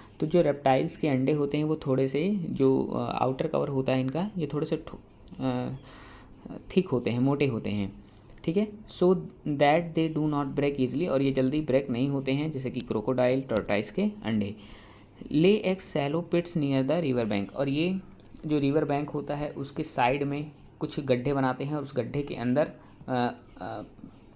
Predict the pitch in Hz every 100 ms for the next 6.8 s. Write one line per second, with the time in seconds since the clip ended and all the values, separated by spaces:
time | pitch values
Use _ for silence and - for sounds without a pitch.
0 | - 147 139 139 185 190 151 147 156 151
1 | 151 120 131 135 135 165 151 143 139 127
2 | - 165 226 151 143 156 139 139 135 127
3 | 156 214 196 156 - 151 143 139 143 143
4 | 139 135 143 143 160 226 262 - - -
5 | - - - - - - 156 151 - 208
6 | 117 117 113 110 110 147 175 240